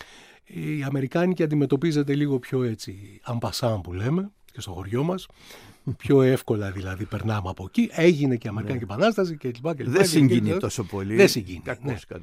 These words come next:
Speaker 2: την
Speaker 1: Ναι.
Speaker 2: προσωπική μου
Speaker 1: Ναι.
Speaker 2: εκτίμηση.
Speaker 1: Ναι. Να το, το καταλαβαίνω αυτό που λέτε. Ε, βέβαια η ιστορία, η, η μετέπειτα συνετέλεσε στην, στην μη συγκίνηση των περισσότερων τουλάχιστον, αλλά δεν φταίει αυτό για το, για το ξεκίνημα τουλάχιστον.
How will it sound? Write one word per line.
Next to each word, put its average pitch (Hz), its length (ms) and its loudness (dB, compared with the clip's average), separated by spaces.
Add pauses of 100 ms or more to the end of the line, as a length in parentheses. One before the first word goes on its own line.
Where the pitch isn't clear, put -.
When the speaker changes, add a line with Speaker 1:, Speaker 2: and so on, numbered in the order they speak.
Speaker 2:
την - 20 -14
Speaker 1:
Ναι. 92 60 -18
Speaker 2:
προσωπική 90 540 -8
μου 87 80 -10
Speaker 1:
Ναι. 190 80 -4
Speaker 2:
εκτίμηση. 87 440 -10
Speaker 1:
Ναι. 113 180 -12 (120)
Να 160 120 -10
το, - 140 -14
το 170 100 -8
καταλαβαίνω 160 580 -2
αυτό 98 160 -12
που 87 120 -14 (100)
λέτε. 202 260 -6 (480)
Ε, 170 240 -6
βέβαια 175 400 -4
η 170 120 -8
ιστορία, 151 880 0
η, 143 120 -8
η 131 260 -10
μετέπειτα 143 880 -2
συνετέλεσε 123 680 -4
στην, - 200 -20 (280)
στην 120 220 -6
μη 147 180 0
συγκίνηση 113 720 -6 (260)
των 117 160 -4
περισσότερων 107 720 -6
τουλάχιστον, 170 560 -6
αλλά 170 240 -2 (260)
δεν 147 160 2
φταίει 151 500 0
αυτό 170 460 -4
για 139 220 -6
το, 147 220 -4
για 135 120 -8
το 131 100 -6
ξεκίνημα 120 580 -4
τουλάχιστον. - 460 -18